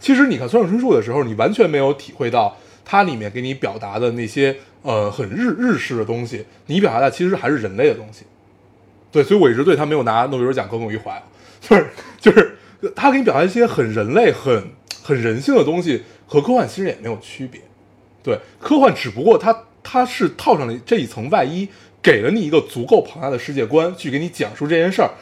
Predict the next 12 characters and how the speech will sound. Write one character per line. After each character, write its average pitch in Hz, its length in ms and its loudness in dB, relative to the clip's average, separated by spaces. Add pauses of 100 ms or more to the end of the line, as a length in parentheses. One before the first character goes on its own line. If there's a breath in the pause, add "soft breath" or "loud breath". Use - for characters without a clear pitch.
(240 loud breath)
通 262 200 0
过 240 120 8
一 147 120 -2
个 175 160 4
很 110 360 -4 (540 soft breath)
奇 208 360 2
淫 196 140 2
巧 110 320 -4
技 196 200 -4
的 131 100 2
这 143 140 2
么， 110 340 -4